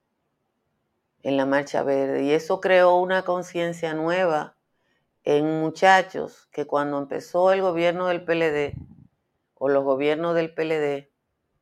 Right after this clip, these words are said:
no habían nacido o eran recién nacidos o tenían dos o tres años.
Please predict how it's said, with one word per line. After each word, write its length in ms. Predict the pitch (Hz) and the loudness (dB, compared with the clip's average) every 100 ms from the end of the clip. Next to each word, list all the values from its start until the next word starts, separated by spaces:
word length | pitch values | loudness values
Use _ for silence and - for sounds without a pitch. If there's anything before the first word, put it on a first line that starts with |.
| _ _ _ _ _ _ _ _ _ _ - | _ _ _ _ _ _ _ _ _ _ -10
no 160 | 147 | -4
habían 320 | 160 156 156 151 | -2 -2 -4 -6
nacido 720 | 151 - 240 262 262 240 - | -8 -8 -6 -2 0 0 0
o 220 | - 156 | 0 0
eran 240 | 156 160 | 0 -2
recién 400 | 160 156 160 156 | -4 -8 -6 -6
nacidos 480 | 156 151 214 262 254 | -8 -10 -8 -4 -2
o 100 | 165 | -2
tenían 420 | 151 143 147 156 | -4 -4 -4 -4
dos 200 | 151 151 | -6 -6
o 80 | 156 | -8
tres 280 | - 156 - | -10 -12 -12
años. 300 | 160 - - | -14 -14 -18